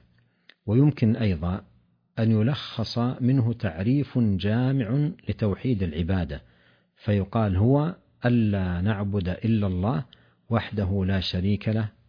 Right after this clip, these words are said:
مخلصين له الدين". وأما توحيد الربوبية ففي قوله: "له الملك وله الحمد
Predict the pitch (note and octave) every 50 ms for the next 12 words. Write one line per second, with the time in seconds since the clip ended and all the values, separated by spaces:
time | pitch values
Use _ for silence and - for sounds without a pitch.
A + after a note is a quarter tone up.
0 | - G#2 G2+ - - G#2 G2 F2 - - F#2+ F2+ F2+ F2 F2+ F2 F#2+ - - _
1 | - - G2 F2+ D#2+ F2 D#2 C2+ C2 D#2 D2+ C2+ C2 - - _ _ _ _ _
2 | _ _ _ _ _ _ _ _ _ _ _ _ _ _ - - _ _ _ _
3 | _ B2+ C#3 D3+ D#3+ E3 D#3 D3 - - B2+ A2+ - - C#3+ C#3+ A#2+ A#2+ A2+ G#2+
4 | G#2+ F#2+ F#2 E2+ F2+ G2 F2+ E2 E2 E2 - - _ _ _ _ _ _ _ _
5 | _ _ _ _ _ _ - A2+ - - B2+ A#2+ B2 C3+ C#3+ C#3+ C3+ C3+ A#2 A2+
6 | A#2+ B2+ B2+ C3 - - - A2+ G2+ F#2+ F2+ G2 G2 G2 A2 B2+ B2 G#2+ - -
7 | - D#2 D2 D2 - _ - G2 F#2+ F#2+ F2+ F2 E2+ - - - C3+ C3+ C3+ B2
8 | B2+ C3 C3+ F3